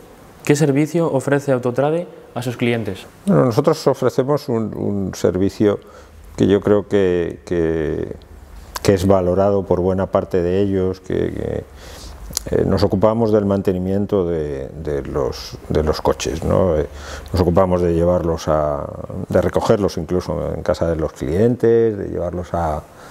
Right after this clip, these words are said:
Speaker 2: a pasar I T V, por supuesto, pero a llevarlo a las revisiones, cambiar neumáticos, llevarlos a, a taller para arreglar cualquier cosa, hacer cualquier reparación de chapa, pintura y demás que haya que hacerle a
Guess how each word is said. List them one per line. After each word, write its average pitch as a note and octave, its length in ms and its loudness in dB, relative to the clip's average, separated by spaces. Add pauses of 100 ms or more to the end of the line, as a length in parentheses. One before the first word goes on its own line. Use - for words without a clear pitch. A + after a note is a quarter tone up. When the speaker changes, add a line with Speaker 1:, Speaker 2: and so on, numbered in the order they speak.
(300)
Speaker 2:
a E2+ 420 0 (1200)
pasar - 220 0
I G2 60 6
T G2 160 4
V, B2+ 280 4
por - 140 -4
supuesto, C#3+ 680 0
pero - 140 0
a F2 40 4
llevarlo F2 380 0
a - 20 -2
las E2 180 -2
revisiones, B2 840 0
cambiar F2+ 360 0
neumáticos, G#2+ 680 0
llevarlos F#2 400 -2
a, E2+ 160 0 (400)
a - 80 0
taller G2+ 580 4
para F2 220 0
arreglar F2+ 400 0
cualquier F2+ 480 0
cosa, F2+ 460 2
hacer F2+ 220 -4
cualquier F2+ 340 0
reparación F#2+ 580 0
de E2+ 100 -4
chapa, G2+ 480 0
pintura F#2 720 -2
y F2 60 -4
demás F#2 340 -4
que E2+ 120 -4
haya E2+ 140 -2
que - 100 -6
hacerle D#2+ 380 -4
a D#2 260 -4